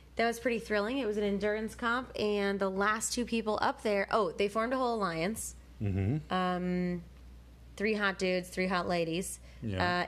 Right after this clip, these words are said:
Speaker 1: and the last people up there were Christy from the alliance and Tommy from Broadway.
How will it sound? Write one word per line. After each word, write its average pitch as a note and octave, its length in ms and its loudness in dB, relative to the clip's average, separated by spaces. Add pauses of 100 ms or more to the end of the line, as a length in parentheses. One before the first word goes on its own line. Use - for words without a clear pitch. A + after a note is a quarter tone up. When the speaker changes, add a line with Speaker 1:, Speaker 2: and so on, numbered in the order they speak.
Speaker 1:
and F#3+ 160 0
the F#3 80 0
last G3 360 0
people G#3+ 220 0
up C#4+ 180 0
there G3+ 200 2
were F3+ 140 -2
Christy G3+ 640 -2
from G#3 240 -2
the A#3 80 -2
alliance F3 680 -2 (400)
and G3 220 2
Tommy G#3 880 0 (500)
from F#3 240 -2
Broadway. G3+ 680 2